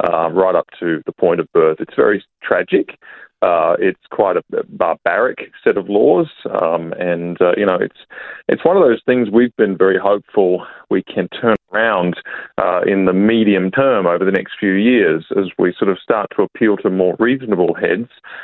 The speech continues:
uh, particularly, interestingly, younger politicians, uh, as in the case of younger people generally, tend to be more pro-life, uh, and we think we can appeal to them on the basis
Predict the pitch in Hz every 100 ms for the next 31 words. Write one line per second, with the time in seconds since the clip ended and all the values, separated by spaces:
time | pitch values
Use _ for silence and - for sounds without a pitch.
0 | - - 90 - - 254 - 175 131 120
1 | - 120 - 107 101 95 95 95 113 170
2 | 123 - 92 82 - - - - 175 -
3 | - 104 95 107 104 92 92 101 98 92
4 | 92 95 98 - 101 - 85 90 101 135
5 | 92 82 - 117 113 104 90 87 - 87
6 | 95 110 87 - _ - - - - 95
7 | 90 90 - 98 98 92 101 98 127 113
8 | 98 95 98 90 - 185 214 113 90 85
9 | 87 87 95 95 95 - 92